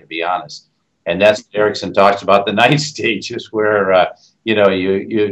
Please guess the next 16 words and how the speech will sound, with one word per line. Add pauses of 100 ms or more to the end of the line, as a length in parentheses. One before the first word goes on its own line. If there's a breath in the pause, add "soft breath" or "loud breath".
you
actually,
it's
the
end
of
life. (540)
But
some
people
get
there (140)
early
because
they
don't,